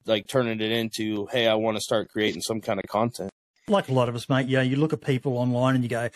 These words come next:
Speaker 2: "Wow, you know, may-, maybe I can make it as a streamer and all the rest of it."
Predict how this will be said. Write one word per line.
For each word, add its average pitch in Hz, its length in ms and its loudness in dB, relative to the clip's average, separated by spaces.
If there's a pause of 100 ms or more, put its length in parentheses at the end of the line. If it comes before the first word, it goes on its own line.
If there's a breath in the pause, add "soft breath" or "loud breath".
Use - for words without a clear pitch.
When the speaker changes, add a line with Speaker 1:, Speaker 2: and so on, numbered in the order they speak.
(300 loud breath)
Speaker 2:
"Wow, 135 260 0
you 123 180 -2
know, 135 140 -2 (320 soft breath)
may-, 156 120 0
maybe 147 360 0
I 143 140 0
can 143 200 0
make 127 240 0
it 120 80 -4
as 117 140 -4
a 117 240 -2
streamer 135 420 2
and 123 80 2
all 120 120 2
the 113 100 -2
rest 120 240 0
of 120 60 -2
it." 113 80 -6